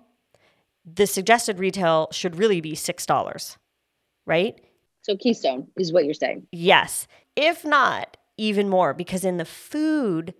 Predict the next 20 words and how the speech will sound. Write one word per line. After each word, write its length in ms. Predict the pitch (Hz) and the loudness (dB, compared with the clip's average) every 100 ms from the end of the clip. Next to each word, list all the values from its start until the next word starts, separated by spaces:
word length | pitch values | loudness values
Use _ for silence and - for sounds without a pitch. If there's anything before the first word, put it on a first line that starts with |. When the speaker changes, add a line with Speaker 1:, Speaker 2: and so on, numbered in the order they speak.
| _ | _
Speaker 1:
and 280 | 190 185 165 | -4 -4 -2
beverage 540 | 185 190 180 156 156 - | 0 0 0 -4 -6 -10
industry, 640 | 156 156 - - - - _ _ _ - _ _ _ - | -10 -8 -10 -12 -16 -16 _ _ _ -20 _ _ _ -2
a 60 | 196 | 0
lot 380 | 185 196 220 | 4 4 4
of 160 | 247 202 | 0 -2
the, 160 | 202 185 _ | -6 -8 _
a 60 | 190 | -2
lot 200 | 190 233 | 2 2
of 60 | 285 | 0
the 80 | |
companies 460 | 285 233 214 196 165 | -8 -8 -6 -6 -6
that 160 | 156 - | -10 -6
I 220 | 151 147 185 | 0 0 2
know 380 | 175 123 104 - _ | 0 0 -4 -12 _
that 120 | 170 | -2
have, 260 | 156 156 147 - | -2 -2 -4 -4
that 100 | 170 | 0
are 320 | 156 151 147 _ - | 2 0 -2 _ 0
doing 400 | 190 180 151 | 2 2 0